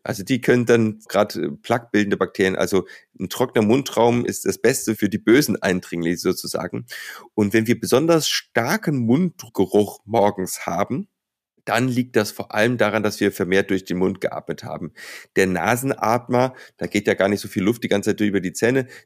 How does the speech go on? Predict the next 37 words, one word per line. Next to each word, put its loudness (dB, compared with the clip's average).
Natürlich -6
wachsen -6
da -2
auch -6
nachts -4
Bakterien. 2
Es -4
ist -6
gut, -8
morgens 2
die -10
Zähne 2
zu -10
putzen, -2
aber 2
der 4
wird 2
deutlich 2
weniger 0
Mundgeruch 4
haben. 2
Und 2
auch 2
dieser 4
Mundgeruch, 2
also -4
das -4
macht 0
ja 0
nicht -2
nur 2
einen -2
Geruch, 4
sondern 2
eben -4
halt 0
auch, 0